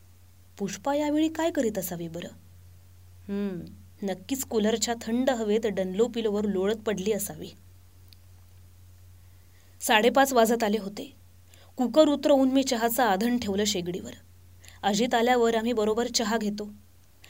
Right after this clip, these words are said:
अजितची ऑफिसमधून परतायची वेळ झालीच होती. चहाच्या वेळेचा हा एक तास सर्वस्वी आमच्या दोघांचा असतो. घड्याळाच्या काट्यांबरोबर सकाळी उठल्यापासून धावणाऱ्या आम्हा दोघांना हा एक तास मोठ्या विरंगुळ्याचा वाटतो.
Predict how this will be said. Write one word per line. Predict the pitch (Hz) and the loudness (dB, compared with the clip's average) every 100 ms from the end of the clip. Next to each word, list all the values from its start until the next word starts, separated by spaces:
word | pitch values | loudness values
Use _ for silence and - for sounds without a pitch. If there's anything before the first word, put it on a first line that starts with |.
| - | -8
अजितची | - 220 294 320 - | -2 2 2 0 4
ऑफिसमधून | 339 294 311 302 285 277 285 | 4 4 0 0 2 2 2
परतायची | 262 214 226 226 262 | 0 0 0 0 0
वेळ | 214 233 | 0 0
झालीच | 196 185 190 - | -2 -4 -6 -6
होती. | 165 - - - - - - - - - - - - - | -12 -16 -18 -20 -20 -20 -20 -20 -20 -20 -20 -20 -20 0
चहाच्या | 277 240 302 359 | 2 4 4 6
वेळेचा | 330 285 262 269 226 | 8 6 6 2 0
हा | 208 233 - | -2 -4 0
एक | 247 285 - | -2 -2 -2
तास | 220 226 - | -2 0 -2
सर्वस्वी | 220 226 254 - 226 | 0 2 0 0 -2
आमच्या | 196 202 226 | 0 -2 -2
दोघांचा | 185 175 202 202 208 | -2 -2 -2 -2 -4
असतो. | 170 - - - - - - - - - - - | -6 -10 -14 -18 -20 -20 -20 -20 -20 -20 -20 -12
घड्याळाच्या | 190 208 214 247 247 269 | -4 0 2 2 0 -2
काट्यांबरोबर | 262 202 240 247 240 247 208 190 | -2 -2 -2 0 2 2 2 -2
सकाळी | 185 208 233 247 | -4 -2 -2 0
उठल्यापासून | 214 208 233 269 247 233 240 226 | -2 -4 -2 -2 -2 -4 -2 -2
धावणाऱ्या | 202 190 190 220 240 233 | -4 -6 -4 -2 0 -2
आम्हा | 208 | -4
दोघांना | 214 196 180 196 214 190 156 - - | -4 -6 -4 -6 -6 -6 -8 -14 -20
हा | - 226 | -4 0
एक | 202 262 277 | 2 0 0
तास | 226 220 226 | -2 -2 -4
मोठ्या | 202 214 | -6 -4
विरंगुळ्याचा | 214 202 240 226 202 185 202 | -2 -2 0 0 0 -2 -6
वाटतो. | 170 - - | -8 -10 -12